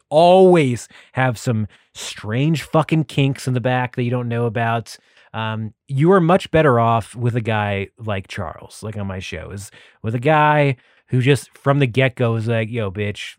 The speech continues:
like, I want some pussy." Um, I would much rather, if I had a daughter, I'd much rather have them with that kind of guy, 'cause then, then, then, then you know what you're dealing with. You know, it's, it's more comfortable than if some Woody Allen fucking type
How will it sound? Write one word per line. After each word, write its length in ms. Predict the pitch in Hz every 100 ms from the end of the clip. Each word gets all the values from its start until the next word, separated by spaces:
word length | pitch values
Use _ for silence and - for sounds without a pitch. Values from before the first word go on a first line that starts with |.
| -
like, 260 | 104 98 -
I 40 |
want 160 | 117 107
some 100 | 98
pussy." 360 | 107 95 90 82 _ _ -
Um, 260 | 104 101 98
I 220 | 117 139
would 180 | 131 120
much 320 | 123 185 -
rather, 380 | 160 156 139 117
if 100 | 107
I 40 |
had 80 | 185
a 40 | 170
daughter, 280 | 143 139
I'd 40 | 127
much 160 | 165
rather 140 | 226 185
have 160 | 175
them 200 | 143 123 - _
with 160 | 131 104
that 240 | 127 131
kind 160 | - 131
of 60 | 110
guy, 420 | 127 127 135 131 _ _ _ -
'cause 140 | 127
then, 260 | 156 165 135
then, 300 | 180 214 151
then, 300 | 220 247 214
then 140 | 247
you 100 | 294
know 200 | 220 190
what 140 | 196 151
you're 100 | 120
dealing 400 | 113 143 120 85
with. 340 | - - _ _ _ _ -
You 100 | 123
know, 340 | 113 101 101
it's, 200 | 139 139
it's 200 | - 131
more 220 | 131 175 135
comfortable 640 | - 143 143 117 107 107
than 420 | 127 120 113 110 _ _ -
if 120 | 117
some 260 | 135 131 110
Woody 400 | 107 127 113 104
Allen 300 | 104 98 95
fucking 380 | - 95 98
type 380 | 92 101 98 87